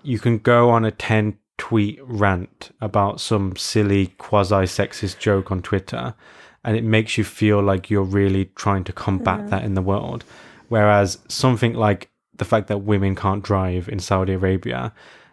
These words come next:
Speaker 1: people neglect to crusade against something as serious as that, something as dire as that and as world-shaking to the people involved,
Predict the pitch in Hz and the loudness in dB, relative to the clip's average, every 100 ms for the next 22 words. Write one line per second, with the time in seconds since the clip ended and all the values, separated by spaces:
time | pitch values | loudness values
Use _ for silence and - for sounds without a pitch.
0 | _ _ _ - 143 131 131 120 120 113 | _ _ _ 0 2 2 2 2 2 2
1 | - - - 120 110 - 110 104 101 101 | 0 -6 -4 0 0 2 4 4 2 -2
2 | 107 110 101 104 95 - 113 104 98 95 | -2 -2 0 0 0 0 2 4 4 0
3 | 90 107 90 90 - - - - 113 107 | -2 0 0 -2 -12 -20 -20 -4 -2 0
4 | 101 104 95 - - 113 107 101 95 101 | 0 0 -2 -4 0 2 4 2 0 -4
5 | 90 104 98 - 104 95 90 _ - 113 | 0 2 2 0 -2 -2 -4 _ -16 -4
6 | 107 107 104 98 - 98 95 98 95 90 | 2 4 4 2 0 0 0 -2 -2 -4
7 | 98 101 98 98 92 98 101 - - | -4 -2 -2 -2 -2 0 0 -4 -12